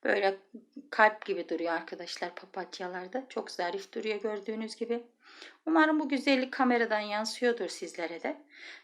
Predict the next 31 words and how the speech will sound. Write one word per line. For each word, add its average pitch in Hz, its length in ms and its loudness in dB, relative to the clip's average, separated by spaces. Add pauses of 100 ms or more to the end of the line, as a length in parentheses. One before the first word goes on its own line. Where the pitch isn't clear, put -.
Yapılışı 247 480 4
bu 233 60 -4
şekilde. 175 480 -2
Şöyle 254 260 4
arka 240 280 4
tarafından 190 640 -2
da 147 40 -4
arkadaşlar 170 680 -2 (420)
aşağıdan 254 440 2
yukarıya 170 520 -2
doğru 196 240 2
ütülendiği 185 560 -4
takdirde 247 600 0 (760)
böyle 190 320 4
daha 233 240 4
bir - 80 -4
incelip 190 480 -2
daha 196 200 -2
bir 196 60 -6
zarif, 170 400 -2
böyle 196 220 -4
tiril - 320 -6
tiril 196 280 -8
duracağına 180 480 -2
eminim. 175 420 -6 (600)
Verdiğim 339 360 8
taktikleri 320 600 6
uygularsanız 294 760 4
arkadaşlar 190 680 0
bu 247 60 -4
şekilde 196 680 0